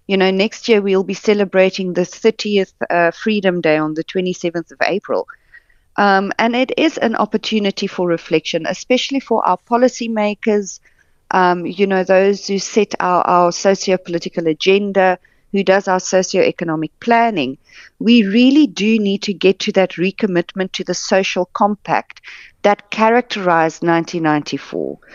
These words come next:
Uh, responsive government, having a spirit of accountability. Um, all of those things are important in rebuilding trust. Um, and what we have found in some of our other research, for example, is that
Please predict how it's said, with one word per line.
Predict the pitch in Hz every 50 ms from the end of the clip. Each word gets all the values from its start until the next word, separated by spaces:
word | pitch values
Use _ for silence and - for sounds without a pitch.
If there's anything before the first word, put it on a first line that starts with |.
| - - - - _ _ -
Uh, | 180 180 175 175
responsive | 190 202 - - - - 233 247 247 240 - - 214 185 - -
government, | - 151 143 139 139 131 131 123 123 -
having | 156 160 170 175 196 190 190
a | 180
spirit | 175 - - - - 226 214 220 226 - 214
of | 190 175
accountability. | 190 - - 196 185 185 190 170 - 175 147 - 165 175 196 220 220 _ - - - 101 - - - _ - - - - - - _ _ - -
Um, | 190 180 196 -
all | - - 262 302 330
of | 349 277 -
those | - 196 196 196 -
things | - - 208 190 196 190 -
are | - 190 196 190
important | 185 185 185 180 - - - 233 240 247 - - 185 165 156 165 -
in | - 185 190 185 175 160 160
rebuilding | 175 196 220 226 175 - 190 190 190 185 180 - 175 160 165 156 - -
trust. | - - 254 - - - - - - - - - _ - - - - - - _ _ -
Um, | - 185 180 175 175 170 -
and | 196 202 190
what | 202 - - -
we | 277 262
have | 233 226 -
found | - - 214 208 202 202 190
in | 185 180
some | 170 196 185 185
of | 180 170
our | 175 165 160 -
other | - 226 254 320 302 240
research, | 196 185 - - 185 170 170 - - -
for | 165
example, | 165 165 - - - 165 160 160 160 - 170 143
is | 87 180 -
that | - 190 185